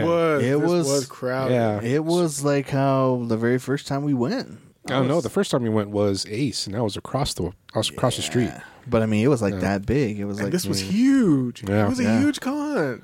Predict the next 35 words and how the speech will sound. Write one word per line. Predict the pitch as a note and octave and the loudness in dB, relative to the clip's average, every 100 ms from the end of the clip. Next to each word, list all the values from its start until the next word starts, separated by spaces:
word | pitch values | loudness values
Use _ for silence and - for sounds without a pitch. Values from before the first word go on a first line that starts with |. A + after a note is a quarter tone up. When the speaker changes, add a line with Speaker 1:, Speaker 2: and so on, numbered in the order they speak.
| - | -4
Speaker 3:
Yep. | |
Speaker 1:
was | C#3+ - | -4 -4
awesome. | B3+ C#4+ - F3+ B2 - - | -2 -4 -2 -4 -4 -8 -2
Speaker 2:
There | A2 | 0
was | G2+ | 0
people. | - G#2 G#2+ | -2 0 0
I | G2 | 0
was | G#2+ | 0
like, | F2+ - | -4 -10
"Wow, | - B2 B2+ A2+ F#2+ - - _ - | -4 2 2 2 0 -8 -20 _ -10
people | B2 A#2+ | -6 -2
must | B2+ B2 | -2 0
have | A#2+ | 0
really | C#3 C3 | 2 4
missed | C3+ F3 A2 | 2 0 -2
it | G2+ | -2
or | F#2 | -2
something." | - D3+ G#2 G2 | -4 -4 -4 -4
Speaker 3:
Yeah. | G#2 C3 C#3+ - - | 0 2 2 -2 -8
I | - | 0
mean, | A#2+ | 2
Speaker 2:
Yeah. | |
Speaker 3:
there's | B2 A#2+ | 4 2
nothing | B2+ B2+ | 2 2
else | C3+ B2+ | 2 0
to | A#2+ | 2
do, | A#2 A#2 | 2 2
so | - A2 G#2 | 2 2 4
let's | G#2 B2+ | 2 0
go | C3 | 2
Speaker 2:
Yeah. | |
Speaker 3:
to | - | 2
the | A2+ | 0
con | - B2 A#2 A2+ A2+ | 0 2 4 2 -2
and | G2+ G2+ G2 G2 F#2 | -4 -4 -4 -8 -10